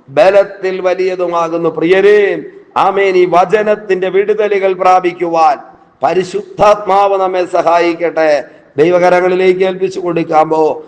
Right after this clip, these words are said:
യേശുവിന്റെ നാമത്തിലാണ് നമ്മെ വിളിച്ചത്. നിശ്ചയമായിട്ടും ദൈവമായ കർത്താവ് നമ്മെ അനുഗ്രഹിക്കുകയും വിടുവിക്കുകയും ചെയ്യും.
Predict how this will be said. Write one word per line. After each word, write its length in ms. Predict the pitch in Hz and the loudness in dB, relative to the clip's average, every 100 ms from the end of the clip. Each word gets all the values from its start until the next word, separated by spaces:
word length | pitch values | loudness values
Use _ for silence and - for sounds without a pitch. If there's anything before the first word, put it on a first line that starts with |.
| - - | -12 -2
യേശുവിന്റെ 880 | 143 180 190 180 185 185 185 185 180 | 2 4 2 0 0 0 0 0 0
നാമത്തിലാണ് 1120 | 175 175 175 180 392 403 381 190 190 180 180 | -2 -2 0 2 2 0 -4 -4 0 2 2
നമ്മെ 260 | 175 180 170 | -2 -4 -6
വിളിച്ചത്. 680 | 170 180 180 156 156 139 - - _ - | -6 -8 -4 -2 0 -2 -6 -16 _ -4
നിശ്ചയമായിട്ടും 1500 | 160 214 208 - - - 226 220 208 196 190 185 180 165 131 - _ _ _ - | 0 0 -2 -12 -8 0 4 4 2 0 -2 -4 -6 -8 -10 -18 _ _ _ -4
ദൈവമായ 560 | 143 175 180 175 170 165 | 0 0 2 2 2 0
കർത്താവ് 480 | 170 165 170 175 | -2 0 2 2
നമ്മെ 240 | 175 170 165 | 0 -2 -2
അനുഗ്രഹിക്കുകയും 1160 | 165 165 165 160 156 151 151 147 - - - - - | -4 -4 -2 -4 -4 -6 -4 -4 -6 -14 -18 -16 -2
വിടുവിക്കുകയും 840 | 160 185 185 185 190 196 196 185 | 2 4 4 2 2 2 2 0
ചെയ്യും. 460 | 185 196 190 160 | 0 -2 -2 -8